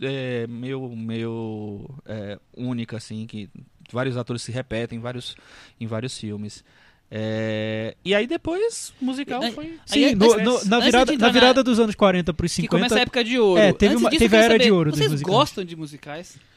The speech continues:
Speaker 1: Eu
Speaker 2: Vocês,
Speaker 1: gosto
Speaker 2: vocês
Speaker 1: bastante.
Speaker 2: ficam prazer, vocês veem
Speaker 3: Olha, eu
Speaker 2: bastante?
Speaker 3: gosto,
Speaker 1: Eu
Speaker 3: viu?
Speaker 1: gosto
Speaker 3: Eu gosto.
Speaker 1: bastante.
Speaker 3: Quando é um bom musical, é,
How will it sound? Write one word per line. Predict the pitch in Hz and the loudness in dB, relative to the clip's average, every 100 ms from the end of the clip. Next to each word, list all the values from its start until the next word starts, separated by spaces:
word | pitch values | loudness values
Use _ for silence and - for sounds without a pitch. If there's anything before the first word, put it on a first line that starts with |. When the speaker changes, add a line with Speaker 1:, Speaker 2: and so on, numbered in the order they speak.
| _ _ | _ _
Speaker 1:
Eu | - | -12
Speaker 2:
Vocês, | 233 | -10
Speaker 1:
gosto | 330 190 | -10 -8
Speaker 2:
vocês | 233 | -10
Speaker 1:
bastante. | 359 - 262 | -10 -8 -6
Speaker 2:
ficam | 247 | -4
prazer, | 226 202 170 156 190 214 | -4 -4 -4 -4 -4 -4
vocês | 202 185 | -6 -6
veem | 185 226 | -4 2
Speaker 3:
Olha, | 233 240 | 6 6
eu | |
Speaker 2:
bastante? | 262 196 | 6 6
Speaker 3:
gosto, | 160 151 | 6 2
Speaker 1:
Eu | 156 | -2
Speaker 3:
viu? | 165 | 2
Speaker 1:
gosto | 165 | 2
Speaker 3:
Eu | 180 | 2
gosto. | 180 156 - | 4 2 2
Speaker 1:
bastante. | 156 147 | -4 0
Speaker 3:
Quando | 220 | 6
é | 262 | 6
um | 233 | 6
bom | 196 226 | 2 2
musical, | 226 190 - 170 190 202 196 | -4 -6 -4 -2 0 -2 -4
é, | 196 175 175 170 - | -4 -2 -2 -4 -10